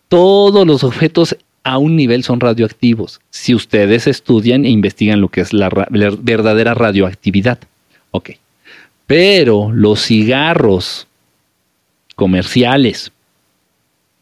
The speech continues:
de una empresa gigantesca y muy poderosa, s-, le, le, a eso, a esa empre-, esa empresa, a sus tabacos, a sus productos de tabaco, les añaden, no sé por qué, materiales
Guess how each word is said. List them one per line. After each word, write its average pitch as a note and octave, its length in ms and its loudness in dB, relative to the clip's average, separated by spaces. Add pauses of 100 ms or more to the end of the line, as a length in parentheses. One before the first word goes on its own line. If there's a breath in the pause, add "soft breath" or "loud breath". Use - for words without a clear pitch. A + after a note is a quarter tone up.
(160)
de F#2+ 260 0
una B2 460 2
empresa G#2 680 -2
gigantesca G#2+ 720 -2
y G2+ 40 0
muy A#2 200 2
poderosa, A#2+ 680 0 (600)
s-, - 360 -4
le, E3 240 -2
le, C#3+ 180 2
a B2 120 0
eso, - 240 0
a - 80 -2
esa C3+ 180 -2
empre-, E3+ 240 0
esa E3+ 180 -2
empresa, C3 520 0
a A2 160 -6
sus - 300 0
tabacos, C3 480 0
a B2 40 0
sus A2 160 -2
productos A#2+ 420 0
de C#3+ 100 2
tabaco, A#2+ 440 0 (380 loud breath)
les A#2 320 0 (180)
añaden, B2 760 0 (200)
no G#2 280 0
sé - 240 -4
por - 280 -8
qué, A3 320 -4 (1400)
materiales G#2+ 840 0